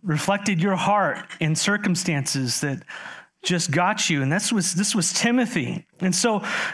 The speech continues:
to get a snippet of Paul's love and confidence in Timothy in, in Philippians chapter two, nineteen through twenty-four, this is called a letter of recommendation. And by the way, uh, churches often require, say if I'm gonna go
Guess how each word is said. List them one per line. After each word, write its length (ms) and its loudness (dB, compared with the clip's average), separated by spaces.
to 80 2
get 140 2
a 60 4
snippet 460 2
of 100 -4
Paul's 340 2
love 360 2
and 100 2
confidence 560 0
in 100 2
Timothy 520 0
in, 100 0
in 180 2
Philippians 560 0
chapter 280 0
two, 260 0
nineteen 400 2
through 140 0
twenty-four, 680 0
this 160 0
is 100 0
called 220 2
a 60 2
letter 340 2
of 100 0
recommendation. 880 2
And 100 2
by 160 4
the 80 0
way, 320 0
uh, 180 2
churches 880 0
often 420 2
require, 720 2
say 240 0
if 140 0
I'm 160 2
gonna 180 2
go 320 0